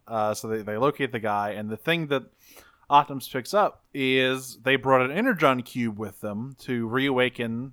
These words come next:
the big guy, and the Optimus sees, "Oh, there's some Energon in transit, the Decepticons are probably up to something, we should go and check that out." Uh, during the, before that, though, uh,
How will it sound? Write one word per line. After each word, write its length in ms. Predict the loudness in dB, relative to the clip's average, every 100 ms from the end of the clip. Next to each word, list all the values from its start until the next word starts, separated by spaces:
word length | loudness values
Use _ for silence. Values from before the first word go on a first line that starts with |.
| _
the 220 | -18 -10 -4
big 200 | -4 -4
guy, 420 | -8 -6 -8 -10 -12 -16 _ _ _ _ _ -10
and 600 | 0 2 2 0 -6 -8 -12 _ _ _ _ _ _ -20 -12
the 200 | -4 0
Optimus 400 | 2 2 -2 -8
sees, 220 | -6 -6
"Oh, 420 | 2 2 2 -2 -6
there's 220 | -6 -6
some 220 | -8 -6
Energon 680 | -4 -2 0 2 2 2 -4
in 180 | -8 -8
transit, 800 | -2 0 0 0 2 2 -2 -10
the 120 | -10
Decepticons 540 | -6 -6 -4 -4 -4 -4
are 60 |
probably 340 | 0 0 0 -4
up 100 | -6
to 80 | -8
something, 420 | -8 -8 -10 -10
we 100 | -10
should 160 | -12
go 140 | -10 -10
and 100 | -10
check 220 | -12 -12
that 160 | -12 -10
out." 340 | -10 -14 -20 _ _ _ _ _ _ -8
Uh, 440 | -2 0 0 -4 -8
during 420 | 0 2 2 0
the, 280 | 2 2 2
before 400 | -4 -4 0 2
that, 240 | 6 4 4
though, 480 | 2 4 2 2 -2
uh, 500 | 0 2 4 2